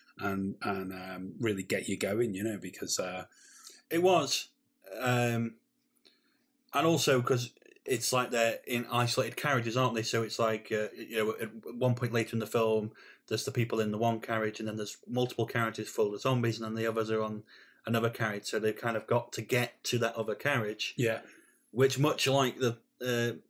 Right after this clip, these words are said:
Speaker 2: Poseidon Adventure in terms of that cabin's flooding, so we need to get through these cabins to get to the next one. And
Speaker 1: Yeah.
Speaker 2: it's the same kind of idea.
Speaker 1: It is.
Speaker 2: You know, uh, and that's what I very much thought, you know, with Disaster Movie. It was like, 'cause it is, like, sequence after sequence, somebody ends up dying,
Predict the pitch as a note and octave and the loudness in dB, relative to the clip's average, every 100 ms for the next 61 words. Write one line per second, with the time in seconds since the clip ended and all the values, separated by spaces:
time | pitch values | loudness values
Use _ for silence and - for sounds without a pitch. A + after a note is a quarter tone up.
0 | - B2 C#3 C#3+ A#2+ A#2+ A2+ A#2 A2 A2+ | -6 0 2 2 4 2 2 -2 -2 0
1 | A2 A2+ A2 - C3+ - B2+ A#2+ A2+ - | -2 2 2 2 -2 -2 0 0 -4 0
2 | C3+ A#2+ A2+ A#2 A2+ B2+ A#2+ A#2 B2 - | 0 0 -2 -2 0 -2 -4 -2 -4 -2
3 | A#2+ A#2+ B2+ C3 - A2+ A2 A2 - G#2+ | -2 0 0 -2 -2 -4 -2 -4 -4 -4
4 | A2 - A2 A2 A#2 - A2+ B2+ - - | -4 -4 -2 0 -2 -4 -2 0 0 2
5 | G3+ B2 - C#3 B2+ C3 B2 A#2+ B2+ A#2+ | 0 2 2 4 2 2 2 2 2 2
6 | D3 B2 A#2+ - - C3 A#2+ B2 A#2 A2 | 4 4 2 -2 -4 2 4 6 8 8
7 | A2 A2 A2+ G#2+ G#2+ G#2+ - - - - | 6 4 2 4 0 -4 -20 -20 -20 -20
8 | _ _ C3+ E3 C#3+ D3 C#3 C3 B2+ A#2+ | _ _ 2 2 4 4 6 6 4 4
9 | - C3+ B2 A#2+ A2 A2 G#2+ A2 A2+ - | 6 6 8 4 6 4 2 2 0 0
10 | A2+ A2 A2 A2+ A2+ G#2+ - - _ _ | 0 0 -2 0 0 0 -4 -18 _ _
11 | A#2+ C3 B2+ A#2 A2+ - C3+ - A#2+ A#2+ | 0 2 2 2 0 2 2 2 0 0
12 | A#2 G#2+ A#2+ A2+ A2 - - - D#3 C#3 | 0 0 -2 -2 -6 -6 -6 0 2 6
13 | A#2 G#2 G#2 G2+ G#2 A2 A2 G#2+ G#2+ B2+ | 6 4 0 0 -2 0 0 2 2 2
14 | B2 | 0